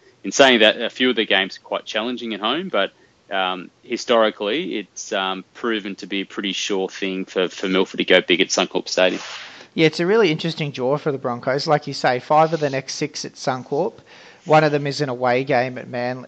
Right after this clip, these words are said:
Speaker 2: against Manly that is at Suncorp. And actually, of their eighteen remaining games, twelve of those eighteen games are at Suncorp, with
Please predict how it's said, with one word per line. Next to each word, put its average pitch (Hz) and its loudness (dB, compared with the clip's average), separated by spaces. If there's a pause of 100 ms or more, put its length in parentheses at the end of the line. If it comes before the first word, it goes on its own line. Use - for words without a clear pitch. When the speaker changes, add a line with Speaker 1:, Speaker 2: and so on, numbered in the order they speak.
Speaker 2:
against 131 -6
Manly 127 -6
that 123 -6
is 123 -8
at 123 -4
Suncorp. 131 -6 (360)
And 156 2
actually, 160 2
of 160 2
their 170 4
eighteen 151 2
remaining 139 -2
games, 135 -2
twelve 131 0
of 131 -10
those 120 -6
eighteen 123 -6
games 120 -4
are 117 -4
at - -10
Suncorp, 117 -10 (140)
with - -12